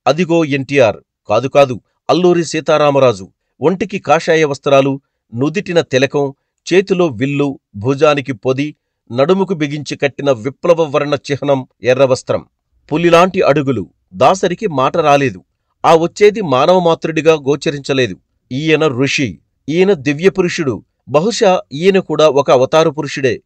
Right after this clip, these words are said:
జీవితంలో ఎప్పుడూ ఎవరికీ పాదాభివందనం చేసి ఎరుగని దాసరి ఒక్కసారిగా తన్మయుడై వంగి పాదాభివందనం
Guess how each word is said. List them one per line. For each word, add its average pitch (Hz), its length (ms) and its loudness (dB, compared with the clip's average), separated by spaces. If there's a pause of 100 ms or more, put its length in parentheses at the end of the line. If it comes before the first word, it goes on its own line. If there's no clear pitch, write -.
(140)
జీవితంలో 202 600 0
ఎప్పుడూ 170 440 -2
ఎవరికీ 165 420 0
పాదాభివందనం 156 960 0
చేసి 147 240 -4
ఎరుగని 139 280 0
దాసరి 120 500 -2 (440)
ఒక్కసారిగా 165 640 0
తన్మయుడై 135 680 0 (280)
వంగి 190 260 -2
పాదాభివందనం 147 840 2